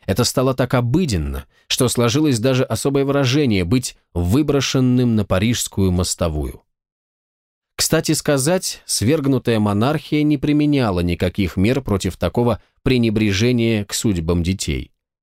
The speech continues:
Небольшое количество бродяг в низших слоях общества представляло известное удобство для высших сфер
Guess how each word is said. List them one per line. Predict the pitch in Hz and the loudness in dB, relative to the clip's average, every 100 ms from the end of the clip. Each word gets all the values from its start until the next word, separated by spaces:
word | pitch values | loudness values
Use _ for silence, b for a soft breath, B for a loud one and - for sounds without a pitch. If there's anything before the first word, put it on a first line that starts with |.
| - | -4
Небольшое | 98 101 107 - 120 | 0 2 2 0 0
количество | 104 104 107 107 92 90 | 0 -2 0 -4 -2 -2
бродяг | 92 90 110 120 78 | 0 0 0 -2 -2
в | 80 | -2
низших | 92 - 87 80 | 0 0 -4 -4
слоях | - 85 87 - | -2 0 -2 -2
общества | 80 - 123 - 120 b b b _ | -4 -2 -4 -2 -2 b b b _
представляло | - 120 - 113 107 143 147 | -2 -2 0 0 2 2 0
известное | - 135 113 160 156 139 135 | 0 -2 0 0 0 0 0
удобство | 117 156 - - 87 | 0 -2 -4 -4 -2
для | 87 87 | 0 0
высших | 101 - 90 - | 0 -2 -4 -4
сфер | - 143 147 | -2 0 -2